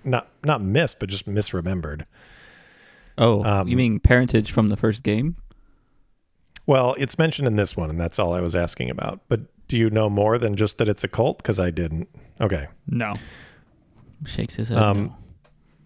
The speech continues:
Speaker 1: so let's, let's start with parentage. So parentage began centuries ago with a lightning strike in a drought over Edwards Island.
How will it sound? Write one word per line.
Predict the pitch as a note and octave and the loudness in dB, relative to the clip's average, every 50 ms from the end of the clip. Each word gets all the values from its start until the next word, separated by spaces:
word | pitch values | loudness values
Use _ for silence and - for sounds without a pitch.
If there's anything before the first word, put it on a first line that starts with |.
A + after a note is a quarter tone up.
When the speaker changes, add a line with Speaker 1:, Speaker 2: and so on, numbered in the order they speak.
| _ - - - - | _ -20 -20 -14 -6
Speaker 1:
so | - - C3 C3 | -2 0 2 2
let's, | C#3 D3 - - - - - | 2 0 0 -4 -6 -4 0
let's | C#3+ C#3 - | 0 0 0
start | - - A#2 F#2 E2 - - - | 0 -2 -2 -2 -2 -6 -10 -4
with | - C3+ A2+ - | 0 0 0 2
parentage. | - B2 G2 F2 E2+ G#2 G2+ G2+ | 2 0 0 0 -2 -2 -4 -4
So | - - | -4 -4
parentage | A2+ - C#3 D3 D#3 D3+ D3+ D#3 C3+ A2+ - - - - - | 0 0 2 2 2 0 0 -2 -2 -2 -4 -6 -6 -4 -2
began | C3 A2+ C3 C3 B2 A#2+ | 0 2 2 2 0 0
centuries | A2+ - - - D3 D#3+ D#3 - - C3+ A2+ G2+ F#2+ | -2 -2 -2 0 0 0 0 0 0 0 0 0 0
ago | G2+ F2+ F2+ F2 E2+ E2+ F2 F2+ F#2+ G2+ A2+ - - _ - | -2 -2 -2 0 0 0 0 0 0 -2 -4 -10 -12 _ -2
with | A2+ G#2 - | -2 0 0
a | G#2 | 0
lightning | G2+ G2+ G#2 A2 B2+ C3+ C#3+ A#2+ G2+ | 0 2 2 0 0 0 -2 -2 -2
strike | F#2 - - - G2+ F#2 F#2 F#2 - - - | -2 -4 -2 0 0 0 0 0 -4 -6 -4
in | - B2 G#2+ | -2 0 0
a | G2+ | 0
drought | F2 E2 G2+ F2 F#2+ G2+ F#2+ E2 D#2+ G2 - _ - | -2 -4 -6 -2 -2 -2 -2 -2 -4 -6 -8 _ -4
over | A#2+ G#2+ G2 G2 G2 | -2 0 0 0 0
Edwards | - G2+ G2 G2 G2 F#2+ F2 F#2+ | 0 0 0 2 2 0 2 0
Island. | F2+ E2 D#2+ C#2+ C#2+ D2+ E2+ - | -2 -2 -2 -6 -6 -8 -10 -10